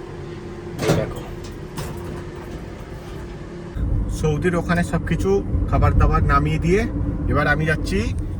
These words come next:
আমার রুমে। এই দেখো, খুব সুন্দর একটা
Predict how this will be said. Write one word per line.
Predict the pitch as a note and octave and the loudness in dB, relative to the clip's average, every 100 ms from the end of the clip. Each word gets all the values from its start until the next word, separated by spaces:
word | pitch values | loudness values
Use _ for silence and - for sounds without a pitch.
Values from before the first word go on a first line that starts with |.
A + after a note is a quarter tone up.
| - | 2
আমার | C3 C#3+ C#3 | 6 8 6
রুমে। | C#3+ D#3+ C3+ G#2 - - | 4 4 2 0 -2 -2
এই | B2+ C3 B2+ | 0 0 2
দেখো, | B2 A#2+ A#2 G#2 - - - - | 2 2 -2 -4 -4 -6 -4 -4
খুব | - E3+ E3 D3+ | 0 4 4 2
সুন্দর | - D3+ D3 D3+ | -2 0 2 4
একটা | D3 - F#3 A#3 | 2 4 6 6